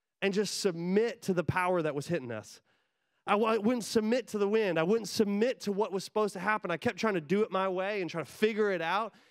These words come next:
And Renee just had this submission. She had this understanding that I did not have. I think so often when we approach God, we have to see it as, like, this power that you just submit to. And so many of us, we're, like, sitting in this tank just struggling,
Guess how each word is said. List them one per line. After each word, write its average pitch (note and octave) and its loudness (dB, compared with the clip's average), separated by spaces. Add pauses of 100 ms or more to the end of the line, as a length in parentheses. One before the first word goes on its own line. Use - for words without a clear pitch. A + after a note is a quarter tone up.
(120)
And F#3 -2
Renee A3 0
just F#3+ -8
had G3 -2
this F3 -4
submission. F3 -4
She G#3+ -2
had G#3 0
this F3 -4
understanding G#3+ -2
that E3+ 0
I F3 0
did D#3+ -8
not D#3 -6
have. E3 -8 (580)
I G#3 2
think A3 2
so A#3 2
often A3 2
when G#3+ 4
we G#3+ 4
approach A3 0
God, G#3+ 0
we F#3 2
have G#3+ 0
to F3+ -10
see B3 0
it F3+ -2
as, E3 0
like, F3 0 (320)
this F#3+ -2
power A3 2
that F#3 -6
you F#3 -4
just A3 -4
submit F#3+ -2
to. E3 -4 (440)
And F#3 -2
so B3 0
many A#3 2
of C4+ 0
us, G3+ -4
we're, A#3+ 0
like, F#3+ -2
sitting D4+ 0
in C4+ 2
this G3+ 0
tank G3+ -6
just - -14
struggling, A3 0